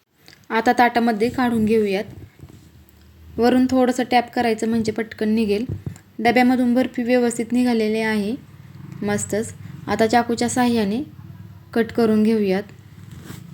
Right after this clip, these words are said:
तर तुम्ही पाहू शकता व्यवस्थित अशी बर्फी कट होत आहे. परफेक्ट अशी आपली बर्फी तयार झालेली आहे.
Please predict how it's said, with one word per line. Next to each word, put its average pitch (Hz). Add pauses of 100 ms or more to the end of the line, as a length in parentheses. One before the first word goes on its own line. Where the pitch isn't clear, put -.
(1800)
तर 214
तुम्ही 233
पाहू 240
शकता 214
व्यवस्थित 233
अशी 233
बर्फी 220
कट 214
होत 220
आहे. 196 (500)
परफेक्ट 240
अशी 233
आपली 220
बर्फी 214
तयार 208
झालेली 202
आहे. 190